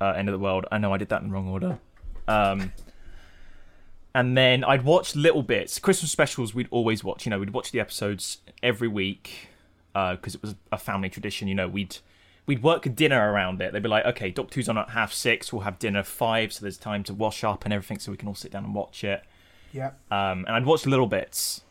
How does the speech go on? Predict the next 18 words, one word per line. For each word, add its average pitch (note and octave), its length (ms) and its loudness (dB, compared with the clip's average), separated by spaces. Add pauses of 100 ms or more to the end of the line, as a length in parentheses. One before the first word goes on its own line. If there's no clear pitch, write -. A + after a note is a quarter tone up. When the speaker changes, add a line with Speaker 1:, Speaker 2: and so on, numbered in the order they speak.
(140)
Speaker 1:
and, F#2+ 480 -2 (380)
like, A#2 180 0
even F#3+ 180 6
i-, A#3 180 6
even F3+ 200 2
though F3+ 80 4
I F3+ 40 4
didn't E3+ 180 0
watch - 200 0
full C3+ 220 2
episodes D#3 500 0
'cause A2 360 -2
I A2 60 0
was G#2+ 120 -4
either G#2 140 -2
too A#2 200 -6
terrified A2 680 0
or G2 140 -6